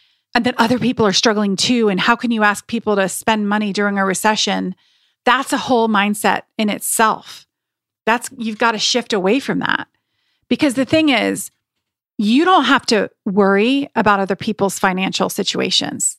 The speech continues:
That's the first thing. That's their own thing, okay?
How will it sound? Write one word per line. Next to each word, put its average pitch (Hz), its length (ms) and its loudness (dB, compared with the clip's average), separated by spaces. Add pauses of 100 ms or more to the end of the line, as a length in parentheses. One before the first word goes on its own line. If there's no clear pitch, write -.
(120)
That's 208 200 -2
the 202 100 -4
first - 320 -4
thing. - 220 -12 (460)
That's 254 240 0
their 220 300 2
own 190 200 -2
thing, - 360 -8 (200)
okay? 202 340 0